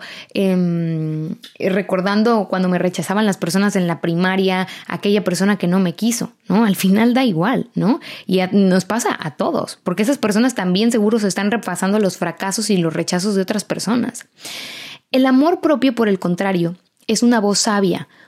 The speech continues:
una voz intuitiva, una voz amorosa, pero una voz cálida. Es decir,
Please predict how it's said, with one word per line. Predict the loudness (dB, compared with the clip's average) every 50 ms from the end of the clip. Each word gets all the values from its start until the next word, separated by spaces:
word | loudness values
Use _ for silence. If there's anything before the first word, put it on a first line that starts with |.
| _ 0
una | 2 4 4 4
voz | 4 2 0 0 0
intuitiva, | 0 0 0 2 0 0 0 2 2 2 2 0 -2 -6 _ _ -20 -20 -20 -10 _
una | 2 4 4 4 4
voz | 4 2 2 2
amorosa, | 2 4 4 4 2 2 2 0 -2 -2 0
pero | 0 0 2
una | 2 2 2
voz | 0 0 -4 -6 -6
cálida. | -6 -4 -2 0 0 0 -2 -4 -6 -12 _ _ _ _
Es | -2 -2 0
decir, | 0 0 2 2 0 0